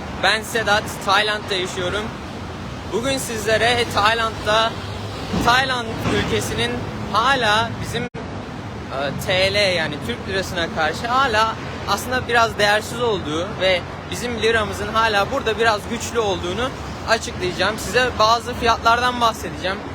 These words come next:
Ev fiyatlarından bahsedeceğim. Şu an bir, e, alışveriş merkezinin önündeyim. Burası Central Bang Na. E, büyük bir alışveriş merkezinin önündeyim.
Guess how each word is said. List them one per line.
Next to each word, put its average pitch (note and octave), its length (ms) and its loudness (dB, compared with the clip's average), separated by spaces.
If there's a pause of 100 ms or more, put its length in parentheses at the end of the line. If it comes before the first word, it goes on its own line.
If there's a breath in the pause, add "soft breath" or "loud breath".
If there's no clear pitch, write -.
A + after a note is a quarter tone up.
(240)
Ev B3 200 4
fiyatlarından F3+ 760 0
bahsedeceğim. E3 600 -2 (580)
Şu A#3+ 100 4
an A#3+ 280 2
bir, A#3+ 180 -2
e, A#3 60 -6 (960)
alışveriş A#3+ 500 0
merkezinin A#3+ 640 0
önündeyim. B3 560 0
Burası A#3 520 2 (440)
Central B3 520 2 (120)
Bang G#3 240 4
Na. A3+ 260 4 (800)
E, D#3+ 180 2
büyük A3+ 220 -2
bir A#3 40 6
alışveriş A3 480 2
merkezinin G3+ 580 0
önündeyim. F#3 480 -2